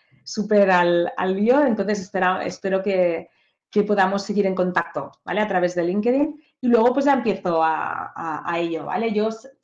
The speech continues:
os daré un poco de, de unas, unas cifras, unas cifras para, para ver a veces de lo que estamos hablando, ¿no? Al final lo que dicen, ¿no? Que este año se estima que se invertirán veintiún mil millones de euros por parte de las empresas,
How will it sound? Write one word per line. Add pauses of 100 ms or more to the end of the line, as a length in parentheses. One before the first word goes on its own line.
(160)
os
daré
un
poco
de, (220)
de
unas,
unas
cifras, (400)
unas
cifras
para,
para
ver
a
veces
de
lo
que
estamos
hablando,
¿no?
Al
final
lo
que
dicen,
¿no?
Que
este
año (320)
se
estima
que
se
invertirán
veintiún
mil
millones
de
euros
por
parte
de
las
empresas,